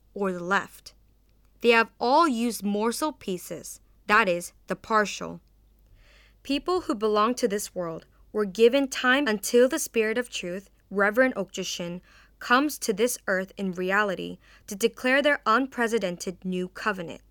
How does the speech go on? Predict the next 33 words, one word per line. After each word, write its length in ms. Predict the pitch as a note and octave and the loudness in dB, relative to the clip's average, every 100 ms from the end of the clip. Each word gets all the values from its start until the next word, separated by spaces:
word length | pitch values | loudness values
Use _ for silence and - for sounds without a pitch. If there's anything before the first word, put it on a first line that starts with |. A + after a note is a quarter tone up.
| _ _ _ _ _ _ _ | _ _ _ _ _ _ _
That 300 | - B3 - | 4 4 4
time 460 | - D#4+ D4+ F#3+ F#3 | -2 2 4 4 0
was 160 | F#3+ F#3+ | -4 -2
six 340 | - A3+ - | -2 -2 -4
days, 460 | - F3 E3+ - - _ _ _ | -8 -8 -10 -18 -20 _ _ _
four 240 | C4+ D4+ | 4 4
thousand 420 | E4 D#4 D#4+ E4+ C4+ | 4 2 2 2 0
years 280 | G3 G3 | 0 -2
of 160 | G3 F#3+ | -4 -6
the 120 | F#3+ | -6
Old 280 | - G#3+ A#3+ | 0 2 2
Testament 580 | - E3+ - F3 E3+ D#3 _ _ _ | -2 -12 -10 -10 -10 -14 _ _ _
and 200 | G#3+ G#3 | -4 -4
two 240 | - C#4 D4 | -4 -6 -2
thousand 420 | C4+ C#4 C#4+ A#3 | 0 2 2 -2
years 280 | F3+ F3+ - | -2 -4 -6
of 180 | F#3+ | -8
the 80 | F#3 | -4
New 260 | F#3+ G3+ A3+ | -2 -2 -4
Testament, 580 | - F3 - F3 E3+ - _ _ _ | -6 -12 -12 -12 -12 -16 _ _ _
which 320 | F#3+ C4+ C#4 - | -4 -4 -4 -6
are 320 | G3+ F3 E3+ - _ | -4 -4 -6 -10 _
six 380 | - - G#3+ - | -14 -6 -6 -6
thousand 440 | - G3+ F#3 F#3 F3+ | -2 -2 -2 -4 -6
years, 340 | F3 E3 - _ _ _ | -6 -10 -16 _ _ _
or 160 | G#3 G3 | -2 -2
six 340 | - - D#4 | -4 -6 -8
days 440 | - A#3+ A3 F3+ - _ | 0 4 4 2 -12 _
when 160 | - G3+ | -4 -2
interpreted 800 | F#3+ F#3 A#3+ C4+ C4 D4+ D#4+ A#3 | -2 -4 0 -2 0 -2 -2 -4
with 140 | F#3 | -6
Second 440 | - A#3+ A3+ C#4+ C4+ | -4 -4 -4 -4 -6
Peter 460 | - A3 E3+ E3+ | -4 -4 -4 -8